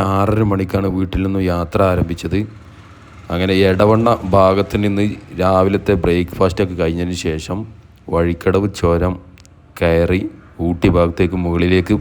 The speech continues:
പോയിക്കൊണ്ടിരിക്കുകയാണ്. ചുരത്തിലെ ഭംഗിയെല്ലാം ആസ്വദിച്ചിട്ട് അങ്ങനെ പോവാണ്. സാധാരണ ഡിസംബർ മാസത്തിൽ തണുപ്പുണ്ടാവാറുണ്ട്, പക്ഷേ ഇവിടെ അങ്ങനെ ഒരു തണുപ്പൊന്നും നമുക്ക് എഫക്റ്റ് ചെയ്യുന്നില്ല. കാരണം വഴിക്കടവ് ഭാഗത്ത്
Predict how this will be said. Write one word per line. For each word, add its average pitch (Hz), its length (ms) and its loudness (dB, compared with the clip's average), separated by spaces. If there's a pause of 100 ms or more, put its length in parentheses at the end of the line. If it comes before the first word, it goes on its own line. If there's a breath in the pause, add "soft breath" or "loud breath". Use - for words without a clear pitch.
പോയിക്കൊണ്ടിരിക്കുകയാണ്. 85 720 -2 (840 loud breath)
ചുരത്തിലെ 92 520 4
ഭംഗിയെല്ലാം 95 640 4
ആസ്വദിച്ചിട്ട് 90 560 0
അങ്ങനെ 90 260 -2
പോവാണ്. 85 320 0 (160)
സാധാരണ 92 440 2 (180)
ഡിസംബർ 101 400 2 (140)
മാസത്തിൽ 104 600 0 (680 loud breath)
തണുപ്പുണ്ടാവാറുണ്ട്, 92 920 2
പക്ഷേ 87 220 0
ഇവിടെ 87 220 -2 (240)
അങ്ങനെ 98 240 -2 (340)
ഒരു 113 100 4 (200)
തണുപ്പൊന്നും 113 460 2
നമുക്ക് 113 300 0
എഫക്റ്റ് 107 400 0
ചെയ്യുന്നില്ല. 98 460 0 (160)
കാരണം 95 320 -4 (260)
വഴിക്കടവ് 113 480 4
ഭാഗത്ത് 110 240 2